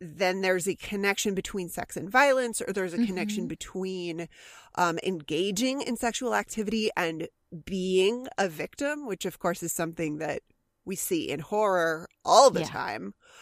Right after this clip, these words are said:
Speaker 2: Mm-hmm.
Speaker 1: Um, but that's not really there. It's much more about,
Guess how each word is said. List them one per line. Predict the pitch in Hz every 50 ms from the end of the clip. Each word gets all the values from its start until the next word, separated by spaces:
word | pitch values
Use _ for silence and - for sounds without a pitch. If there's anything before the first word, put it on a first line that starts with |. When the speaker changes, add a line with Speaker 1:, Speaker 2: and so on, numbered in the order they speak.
| -
Speaker 2:
Mm-hmm. | 202 190 185 185 185
Speaker 1:
Um, | 226 226 214 208 208 208 - 220 226 _ _ _ _ _ _ _ _ _ _ _ _ -
but | 196 269 277
that's | - 294 302 - -
not | 302 320 311
really | - 311 302 311
there. | 311 330 302 202 - 202 - _ _ _ _ -
It's | 240 220 - -
much | 247 247 247 233 - 247
more | 247 247 240 226
about, | 226 202 226 208 196 190 190 190 196 196